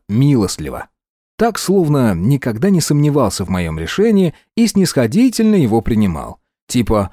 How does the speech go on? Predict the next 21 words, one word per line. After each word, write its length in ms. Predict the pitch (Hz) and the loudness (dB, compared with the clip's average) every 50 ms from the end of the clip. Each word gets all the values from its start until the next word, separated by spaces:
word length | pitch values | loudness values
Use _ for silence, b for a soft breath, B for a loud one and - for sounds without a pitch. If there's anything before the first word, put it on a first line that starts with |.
| b b b | b b b
«А 160 | - 95 90 | -4 -4 -4
что 360 | - - - - - 220 269 | -4 -6 -10 -4 -2 -2 0
тут 240 | 285 - 311 - - | 2 0 0 0 2
у 60 | 269 | 0
нас 220 | 262 254 254 240 - | 2 2 0 0 -2
сейчас 380 | - 226 196 - 233 226 - | -2 -4 -2 0 -2 0 0
Ванечка 640 | - 131 123 156 185 202 202 208 190 - - - 226 | -2 -2 0 0 2 4 4 2 2 0 -2 -2 0
будет 360 | 196 220 233 214 254 247 - | 2 2 2 2 0 -2 -2
кушать? 720 | - - 294 302 277 190 101 95 - - 65 - - - _ _ _ | 0 0 2 4 4 2 2 0 -4 -8 -12 -12 -16 -20 _ _ _
Брокколи? 960 | - 98 85 - - 76 107 170 226 262 277 247 - - 117 101 90 76 71 b b b - | -6 -4 -4 -4 -4 -2 0 2 2 2 2 0 0 0 -2 0 -2 -4 -6 b b b -2
М-м-м, 800 | 110 151 202 254 311 330 330 330 320 320 311 311 311 302 285 269 - | 2 2 2 2 2 0 0 0 0 -2 -2 -2 -2 -4 -4 -6 -8
Ванечка 640 | - 117 110 120 110 104 104 101 98 - - - 98 | -8 -4 -2 0 0 0 0 0 -2 -4 -6 -6 -6
любит 560 | 90 92 101 131 175 220 208 185 165 147 123 110 | -4 0 0 2 2 2 2 2 2 0 -2 0
брокколи. 580 | 101 120 117 101 90 - 82 78 76 69 - - | 0 0 0 0 -2 -4 -8 -10 -10 -12 -14 -6
Правда, 440 | _ 170 220 277 302 302 220 165 139 | _ 0 2 2 2 2 2 2 2
Ванечка?» 640 | 110 120 127 117 98 85 80 - - - 64 60 - _ _ _ _ _ _ _ _ | 2 2 2 2 0 0 -2 -6 -10 -10 -12 -12 -12 _ _ _ _ _ _ _ _
Может, 380 | - 98 123 139 127 123 120 - | -2 0 0 2 0 0 -2 -2
конечно, 400 | - 127 123 131 127 113 - 123 | -2 0 0 0 0 0 0 0
я 180 | 113 110 113 110 | 2 2 2 0
себя 220 | - 117 107 117 | 0 0 0 2
накручивал, 720 | 113 117 113 - 175 185 165 - - 87 69 60 53 - | 0 0 0 0 0 0 0 0 -2 -6 -8 -8 -12 -14